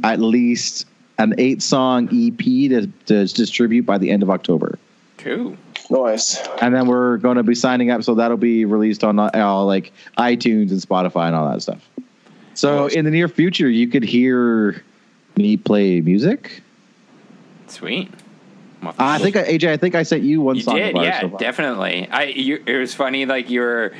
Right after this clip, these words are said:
Speaker 2: you're like, uh, "It's hard to sing and play drums," and I listened to it, and I'm like,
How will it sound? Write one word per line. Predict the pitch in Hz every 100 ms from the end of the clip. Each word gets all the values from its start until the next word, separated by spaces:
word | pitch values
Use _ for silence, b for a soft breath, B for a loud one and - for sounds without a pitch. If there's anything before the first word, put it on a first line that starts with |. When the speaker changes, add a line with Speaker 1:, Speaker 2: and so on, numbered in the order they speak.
| B B
Speaker 2:
you're | - 113 110
like, | 107 107 101 -
uh, | 98 95 95 101
"It's | 131 190
hard | 139 160 156
to |
sing | 151 143 139 135
and | 120 123 131
play | 143 123
drums," | 110 113 120 101 101
and | 113 113 113
I | 113
listened | 113 113 113
to | 127 120
it, |
and | 113
I'm | 110
like, | 107 101